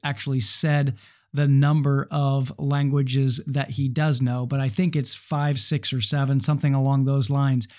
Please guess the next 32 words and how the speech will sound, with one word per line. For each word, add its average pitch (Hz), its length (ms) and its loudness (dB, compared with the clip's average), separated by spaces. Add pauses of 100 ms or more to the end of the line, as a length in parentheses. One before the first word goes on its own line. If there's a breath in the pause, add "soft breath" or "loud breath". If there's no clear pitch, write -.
(460 loud breath)
And 156 320 0
I, 156 220 -4
I 156 80 -2
love 170 240 0
the 202 80 -2
comment 175 440 0
that 160 100 0
he 156 80 2
said 143 240 0
that 143 100 -2
you 180 300 2
are 170 320 0
as 151 480 -2
many 170 360 2
times 185 400 -2
a 151 40 0
human 156 400 2
being 143 440 2
as 143 380 -2
the 135 240 -4
number 165 520 2
of 143 200 -2
languages 139 800 0
you 131 140 0
speak. 127 500 -4 (580 soft breath)
I'm 240 200 0
challenged 156 520 0
by 120 180 0
that. 117 280 -4
You 147 100 2
know, 151 120 2
I, 180 320 0